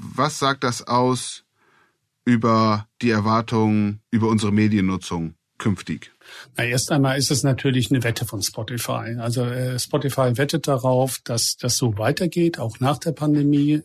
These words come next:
Speaker 2: äh, mit der explosionsartigen Zunahme von Podcasts und deren Nutzung.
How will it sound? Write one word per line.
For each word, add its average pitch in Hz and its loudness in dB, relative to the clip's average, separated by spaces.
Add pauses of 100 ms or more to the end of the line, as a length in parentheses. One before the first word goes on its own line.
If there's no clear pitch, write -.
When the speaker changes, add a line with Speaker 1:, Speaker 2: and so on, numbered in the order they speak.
Speaker 2:
äh, 135 -2
mit 127 0
der 123 0
explosionsartigen 131 0
Zunahme 131 2 (500)
von 113 -2
Podcasts 156 0
und 120 0
deren 110 -2
Nutzung. 180 -2